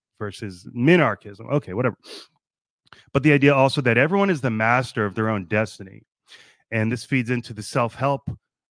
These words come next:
m-, mindset of, "It's all on you. No one's coming to save you. The state's not coming to save you." And so you need to save yourself. Uh, the idea that no one needs special treatment,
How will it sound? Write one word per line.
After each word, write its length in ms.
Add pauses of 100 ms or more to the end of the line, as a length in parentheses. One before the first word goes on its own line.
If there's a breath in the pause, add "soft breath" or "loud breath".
(220)
m-, 240 (180)
mindset 520
of, 300 (200)
"It's 140
all 140
on 140
you. 280
No 160
one's 140
coming 220
to 60
save 300
you. 60
The 60
state's 320
not 160
coming 220
to 60
save 280
you." 120 (260 soft breath)
And 100
so 180
you 280
need 220
to 100
save 280
yourself. 500 (640 soft breath)
Uh, 120
the 140
idea 220
that 120
no 120
one 100
needs 220
special 320
treatment, 520